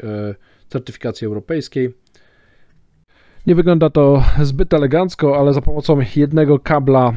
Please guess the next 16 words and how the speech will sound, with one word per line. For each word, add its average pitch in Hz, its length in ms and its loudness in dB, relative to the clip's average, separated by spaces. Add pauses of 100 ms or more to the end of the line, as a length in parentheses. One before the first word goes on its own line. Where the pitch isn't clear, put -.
(140)
U 147 180 2
S 135 120 2
B 127 200 0
typu 123 300 -4
C 151 200 0
mamy 131 260 0
podłączone 127 600 -4
cztery 147 720 0
urządzenia, 135 640 -2
cztery 139 360 0
dyski 131 280 -2
S 127 200 0
S 123 100 0
D 123 240 2 (580)
do 147 160 0
huba 139 420 2